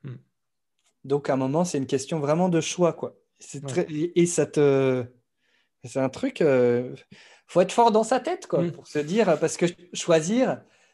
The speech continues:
Speaker 2: c'est fermer la, la porte à toutes les autres idées
Speaker 1: Bien sûr.
Speaker 2: et à toutes
Speaker 1: Hmm.
Speaker 2: les autres possibilités. Donc, c'est, tu sais, c'est, c'est difficile, quoi.
Speaker 1: Ouais, il faut se forcer, ouais. Ouais.
Speaker 2: Ouais, bah ouais, et il
Speaker 1: Hmm.
Speaker 2: faut, faut, faut se forcer, il faut tout de suite, euh, avancer, parce que
Speaker 1: Hmm.
Speaker 2: sinon, ouais.
Speaker 1: Pas, pas, ouais.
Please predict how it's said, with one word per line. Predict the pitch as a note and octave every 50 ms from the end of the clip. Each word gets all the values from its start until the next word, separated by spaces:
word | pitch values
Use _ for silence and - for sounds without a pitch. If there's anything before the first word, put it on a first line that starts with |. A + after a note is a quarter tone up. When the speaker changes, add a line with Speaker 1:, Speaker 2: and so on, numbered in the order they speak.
| _ _ _
Speaker 2:
c'est | - - - D3+
fermer | - - E3+ D#3 F3 F3 F3
la, | E3 D3 - - -
la | G3 D3+ C#3
porte | B2+ - F#3+ G3 G3 - -
à | B2+
toutes | A#2 - - G#3 -
les | F#3 E3+ D3+
autres | E3 D#3+ D3
idées | D3+ F3 F3 G3 G#3 F#3 - - _ _ -
Speaker 1:
Bien | - A#2+
sûr. | - - D#3+ C3+ C3
Speaker 2:
et |
à | B2 A#2+
toutes | - - C#3 -
Speaker 1:
Hmm. | -
Speaker 2:
les | D#3+ D#3 F3+
autres | G3 G3 -
possibilités. | E3 D3+ - - D3 D3+ D#3 D#3+ - G#3+ G#3
Donc, | C3+ C3+ C3
c'est, | - - C3+ B2 A#2 A#2 - _ _ - - - - - _ _ _ _ _ _ - -
tu | - A#3+
sais, | B3
c'est, | - - - C3 - - -
c'est | - - C#3
difficile, | C3 C3 D#3 D#3+ - A#3+ A#3+ - D4+ B3 -
quoi. | - C3+ A#2+
Speaker 1:
Ouais, | A#2 D#3+
il | F3 E3+
faut | - C#3+
se | B2+ - -
forcer, | - E3 D#3+ D#3+ - E3+ D#3
ouais. | B2 G2+ G#2 A2 - _ -
Ouais. | C3 A#2+
Speaker 2:
Ouais, | C#3+ E3 G3+ C#4 C#4+ A#3
bah | E3 C#3+ D3 D#3+
ouais, | G#3 A#3+ B3 G#3 D#3+
et | D3+
il | D3+
Speaker 1:
Hmm. | D#3
Speaker 2:
faut, | D#3 - D#3 D3 D3 D3 C3+
faut, | - - C#3+ C3+ C3+ C3+ C3+ C3
faut | C3 - C#3+
se | - -
forcer, | - E3 - - - A3+ A3+
il | G#3+
faut | A3 - C#3+ - - _ _ _ _
tout | - G3+
de | F#3+
suite, | - - F#3 -
euh, | F3+ E3 D#3 D3+ C#3+ C#3
avancer, | D3 D3+ D3+ D#3 F3 F3 F3 - F3+ E3 D3
parce | - C#3 - -
que | - D3+
Speaker 1:
Hmm. | D#3+
Speaker 2:
sinon, | D#3+ D#3 C3+ D3 D3+ _ -
ouais. | A#2+ A#2+
Speaker 1:
Pas, | - C#3+ B2
pas, | - D3+ C#3+
ouais. | C3 D#3+ -